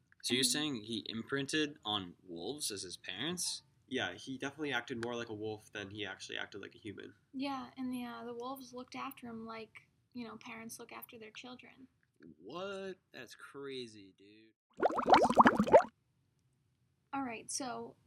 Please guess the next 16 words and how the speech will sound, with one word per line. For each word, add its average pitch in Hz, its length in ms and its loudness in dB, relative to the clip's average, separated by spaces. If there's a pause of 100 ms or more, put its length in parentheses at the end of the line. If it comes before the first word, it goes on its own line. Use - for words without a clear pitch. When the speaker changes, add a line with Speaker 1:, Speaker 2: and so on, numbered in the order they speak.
Speaker 2:
a 269 60 -10
perfect 302 400 -2
example. 247 680 -6 (580)
Uh, 233 280 -4
sticklebacks 262 1000 -6 (100)
are 240 500 -4 (100)
small 262 480 -2
freshwater 254 480 -6
fish, - 560 -12
and 247 80 -2
during 254 280 -4
breeding 240 380 -6
season, 226 500 -10 (300)
male 240 220 -2
sticklebacks 233 760 -8
develop 226 360 -8